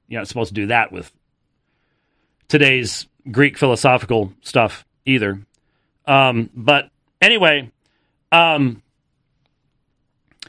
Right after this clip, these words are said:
further, we might ask how or why the Father knows the day and the hour. Exegesis of the text lends itself to this kind of question. One should answer that the Father knows because he is the omniscient God.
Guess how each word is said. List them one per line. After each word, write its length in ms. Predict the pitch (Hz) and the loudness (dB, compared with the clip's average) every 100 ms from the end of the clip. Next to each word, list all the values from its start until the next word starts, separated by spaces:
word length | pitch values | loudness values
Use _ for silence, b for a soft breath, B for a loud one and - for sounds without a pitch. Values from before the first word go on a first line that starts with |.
| b b b | b b b
further, 300 | - 240 233 | 2 4 4
we 100 | 220 | 2
might 220 | 214 220 | 2 2
ask 260 | 202 180 - | 2 0 0
how 220 | - 233 | 2 4
or 120 | 214 | 4
why 300 | 180 180 202 | 4 4 4
the 140 | 175 - | 2 4
Father 260 | 175 165 | 4 4
knows 300 | 156 156 147 | 2 2 2
the 40 | 135 | 2
day 240 | 147 147 | 2 2
and 120 | 135 | 2
the 80 | 131 | 2
hour. 240 | 127 135 - | 4 2 2
Exegesis 840 | 190 - 220 156 233 233 240 147 | 0 2 0 2 2 2 0 0
of 240 | - 143 147 | 0 2 2
the 100 | 147 | 0
text 680 | - - 220 170 - - | 0 2 2 2 -4 -8
lends 440 | 143 165 226 240 220 | 0 2 2 2 0
itself 520 | 156 - 185 165 143 | -2 2 4 4 0
to 40 | |
this 160 | 160 151 | -4 -2
kind 320 | - 165 160 | 0 0 0
of 80 | 143 | -2
question. 560 | 185 185 180 127 90 - _ _ _ _ _ _ _ _ _ _ _ _ _ _ _ _ _ _ | 0 0 -2 -8 -10 -16 _ _ _ _ _ _ _ _ _ _ _ _ _ _ _ _ _ _
One 340 | 127 160 240 | 0 2 2
should 200 | 254 247 | 2 2
answer 460 | 208 208 202 160 135 | 2 2 0 0 2
that 140 | 147 | 2
the 100 | 143 | 0
Father 440 | 139 190 202 214 190 | 2 4 4 2 2
knows 520 | 175 196 160 156 139 | 2 2 2 0 0
because 460 | 151 135 170 165 170 | -2 2 2 2 2
he 120 | 180 | 2
is 140 | 165 | 4
the 120 | 170 | 4
omniscient 440 | 165 165 165 180 151 | 2 4 2 0 2
God. 320 | 190 175 | 2 2